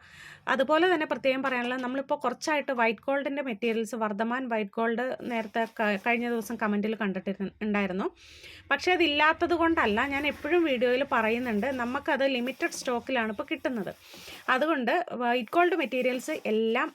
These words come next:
അന്നന്ന് ദിവസം നമ്മൾ കാറ്റലോഗിൽ അപ്ഡേറ്റ് ആക്കുന്നുണ്ട്. അത്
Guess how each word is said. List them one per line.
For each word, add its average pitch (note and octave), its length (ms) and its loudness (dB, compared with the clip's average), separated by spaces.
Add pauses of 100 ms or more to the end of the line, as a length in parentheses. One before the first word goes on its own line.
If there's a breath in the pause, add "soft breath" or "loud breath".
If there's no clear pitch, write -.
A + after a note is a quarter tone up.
അന്നന്ന് A#3+ 460 -2
ദിവസം G3+ 300 -2 (100)
നമ്മൾ G3+ 220 0 (220)
കാറ്റലോഗിൽ A3 500 0 (180)
അപ്ഡേറ്റ് A3+ 400 -2
ആക്കുന്നുണ്ട്. A3+ 380 -4 (340 loud breath)
അത് D4+ 120 0